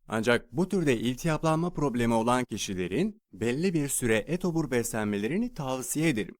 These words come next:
Çünkü etin bazı özellikleri bağırsağı iyileştirebilir. Sindirim sistemi ile saç arasında gerçekten ilginç bir bağlantı vardır. Sindirim sistemini topraktaki kökler gibi düşünün.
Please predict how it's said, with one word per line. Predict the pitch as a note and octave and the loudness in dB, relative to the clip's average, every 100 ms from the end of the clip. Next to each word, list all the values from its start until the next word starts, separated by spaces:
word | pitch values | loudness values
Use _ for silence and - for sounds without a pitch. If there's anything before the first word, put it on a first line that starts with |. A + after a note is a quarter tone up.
| _ _ | _ _
Çünkü | A2 G#2 A2 G#2+ | -2 0 2 2
etin | B2+ - F3 E3 | 2 2 2 4
bazı | F#3 G3 F3 | 4 4 2
özellikleri | B2+ A#2 G#2 G#2 G#2 G#2 F#2+ | 4 4 2 -2 -2 0 2
bağırsağı | A2+ C3 - D3+ D3+ | 2 2 0 -2 0
iyileştirebilir. | C3 B2+ A#2 - F#3 F#3 C#3+ G#2 - _ _ | 0 2 2 2 2 4 4 0 -4 _ _
Sindirim | - B2 E3 B3 B3 | 0 2 2 0 0
sistemi | A3+ - D3 A#2+ | -4 0 2 4
ile | G#2 A2+ | 2 0
saç | - A3+ | 0 -2
arasında | E3 B2+ A#2+ G#2+ G2+ | 0 0 0 2 2
gerçekten | A2 B3 C4 G#3+ - C3 G#2 | 2 -2 -2 -6 -2 -2 -2
ilginç | - - G#2 A#3 A#3+ - | -6 -8 -2 -2 -2 0
bir | F3+ F3+ F3 - - | 4 4 2 -2 2
bağlantı | D3 D3+ D#3 D3+ D3+ | 4 4 2 2 2
vardır. | B2+ F#2+ - - _ _ - | 4 2 -4 -20 _ _ -10
Sindirim | - A2+ B2+ D#3+ | -2 2 4 2
sistemini | - B2 - F#2 F2+ F#3+ | 2 -2 0 -2 0 -2
topraktaki | - D3 C#3 A#2 A2 A2+ B3 | 0 -2 0 0 -2 -2 -4
kökler | - E3+ A3+ F3+ G3 | 0 -2 2 2 2
gibi | F#3 F3 D3 | 4 2 2
düşünün. | C3+ G#2 F2+ | -2 -4 -10